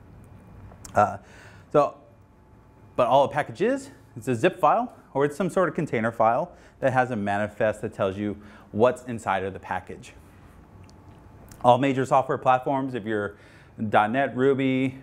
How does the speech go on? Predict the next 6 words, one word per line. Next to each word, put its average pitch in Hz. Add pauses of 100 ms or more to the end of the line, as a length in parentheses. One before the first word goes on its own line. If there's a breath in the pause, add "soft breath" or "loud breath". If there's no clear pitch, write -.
Python, 117 (360)
PowerShell, 101 (400 loud breath)
uh, 104
you 120
have 107
a 107